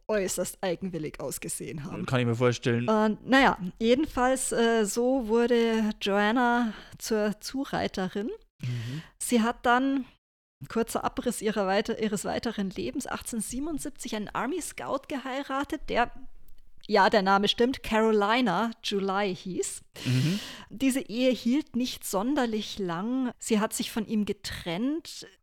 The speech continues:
Speaker 1: Ob er dann zuerst gestorben ist oder erst nachdem sie wieder geheiratet hat,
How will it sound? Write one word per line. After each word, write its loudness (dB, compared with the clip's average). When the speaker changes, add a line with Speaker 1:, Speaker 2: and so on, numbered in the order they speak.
Speaker 1:
Ob 4
er 6
dann 2
zuerst -2
gestorben 0
ist -2
oder 2
erst 4
nachdem -2
sie -2
wieder 2
geheiratet 0
hat, -4